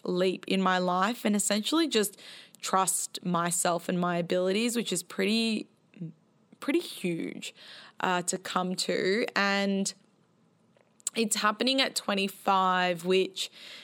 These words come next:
if I had thought before that I would come to this kind of realization or be quitting my job at twenty-five, I would think that that was so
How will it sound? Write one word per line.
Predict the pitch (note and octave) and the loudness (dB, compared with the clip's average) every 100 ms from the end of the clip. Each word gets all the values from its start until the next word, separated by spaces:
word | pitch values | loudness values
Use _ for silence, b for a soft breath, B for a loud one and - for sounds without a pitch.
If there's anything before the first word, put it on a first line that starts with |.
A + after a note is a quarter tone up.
| B B B - | B B B 0
if | A3 A3 | 0 4
I | G#3 G#3 | 4 4
had | G#3 G3 | 4 2
thought | - - G#3+ G#3 G3 - | -6 0 2 4 0 0
before | G3+ G3 - G3 F#3+ G3 G3 G3+ | -2 -2 -4 0 2 4 4 2
that | F3+ F#3 F3 - - | 2 0 0 -2 0
I | F#3+ | 2
would | F#3 F3+ | 2 -2
come | - F#3+ F#3+ | 0 0 2
to | F#3+ | 0
this | F3+ F3+ | 0 0
kind | - F#3 | 0 0
of | F3+ F3 | 0 0
realization | F#3+ F3+ F3+ F3 F3+ F3 F#3+ | 0 2 2 0 0 0 0
or | F#3 | -2
be | F3+ | -2
quitting | F3+ - F#3+ | -4 -2 0
my | F#3 F3+ | 0 0
job | F#3 F3 | 0 0
at | F3+ | -2
twenty-five, | - F#3 F3+ G3 G3 F#3 | -4 -4 0 2 2 2
I | |
would | F#3 F3+ | -2 -2
think | F#3+ F#3 | -4 -4
that | F#3 | -2
that | F#3 F3+ | -2 -2
was | F3 | 0
so | - F3+ | 0 -2